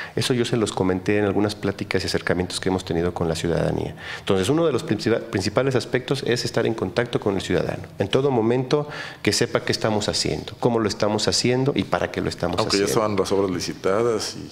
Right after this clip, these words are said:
Speaker 2: todo muy
Speaker 1: Este,
Speaker 2: bien.
Speaker 1: efectivamente, aunque, eh, lo comentamos que es mejor frenar un poquito las obras, lo, lo platicamos de hecho con Banobras,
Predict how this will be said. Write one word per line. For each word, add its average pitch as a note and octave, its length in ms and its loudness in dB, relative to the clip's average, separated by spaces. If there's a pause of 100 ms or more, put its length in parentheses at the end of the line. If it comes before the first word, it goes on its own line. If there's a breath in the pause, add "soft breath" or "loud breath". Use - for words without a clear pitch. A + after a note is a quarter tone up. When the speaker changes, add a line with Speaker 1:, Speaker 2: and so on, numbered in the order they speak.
(260)
Speaker 2:
todo F2+ 120 0
muy A#2+ 100 4
Speaker 1:
Este, A#2+ 460 2
Speaker 2:
bien. - 20 -2 (400)
Speaker 1:
efectivamente, F3 880 2
aunque, A2 640 2 (140)
eh, G#2+ 320 4
lo G#2+ 140 2
comentamos A#2+ 560 2
que C#3+ 120 0
es C#3 80 2
mejor C#3 460 2
frenar C3 500 4
un C3+ 140 0
poquito C3 380 2
las A2+ 220 2
obras, B2+ 440 2
lo, A2 320 2
lo G#2 180 2
platicamos A2 540 2
de A#2 80 4
hecho C3 200 -2
con G#2 200 0
Banobras, A#2 680 2